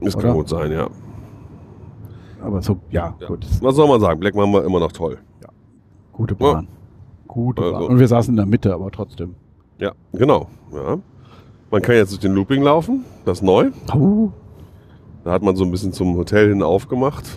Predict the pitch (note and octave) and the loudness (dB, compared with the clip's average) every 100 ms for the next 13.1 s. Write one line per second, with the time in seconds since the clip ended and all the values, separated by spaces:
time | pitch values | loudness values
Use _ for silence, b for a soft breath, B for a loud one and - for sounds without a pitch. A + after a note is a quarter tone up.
0 | - - G2 F2 - F2+ F2+ F2 F#2+ A2+ | -10 -4 -2 -2 -2 -2 -2 0 2 4
1 | B2 A#2+ - A#2+ A2+ - C#3 - - - | 4 4 4 4 4 2 0 0 -16 -8
2 | F2+ D2+ E2+ G2+ F#2 G#2+ F#2 F2+ F#2 A#2 | -4 -4 -2 -4 0 0 2 2 4 4
3 | A#2+ A#2+ A2+ A2+ A2 A2 A2 A2 - G#2 | 4 4 4 4 4 4 4 0 -2 -2
4 | G2 G#2+ A2+ F#2+ G#2 G2+ G2+ G#2 G#2 A2 | 0 0 2 2 2 2 0 2 2 4
5 | A2 G2 A2+ A2 G#2 G2+ G2+ G2+ - - | 2 4 4 4 4 2 2 -2 -10 -6
6 | A2 G#2+ A2 G#2+ G#2 G#2+ A2+ A2+ A2 G#2+ | 2 4 4 4 4 4 4 2 2 2
7 | A2 G#2 G#2 G#2 G#2 - A#2 G#2 G#2 G#2+ | 2 2 0 2 0 4 2 4 4 4
8 | G#2+ G#2 G2 G2+ G2 - E3 D#3 D3 C#3 | 2 0 -2 -4 -6 -2 0 2 2 0
9 | B B B B B B - C3 A#2 B2+ | B B B B B B -4 0 2 4
10 | A#2 A#2+ - A#2+ - - - - - - | 6 6 2 -2 -6 -14 -20 -20 -20 -20
11 | - - - B B B - - - D3 | -20 -20 -20 B B B -20 -16 0 4
12 | C3+ B2 A2 D#2+ - - A2+ A2+ G2+ G2+ | 6 6 4 -2 -10 -2 -2 2 2 2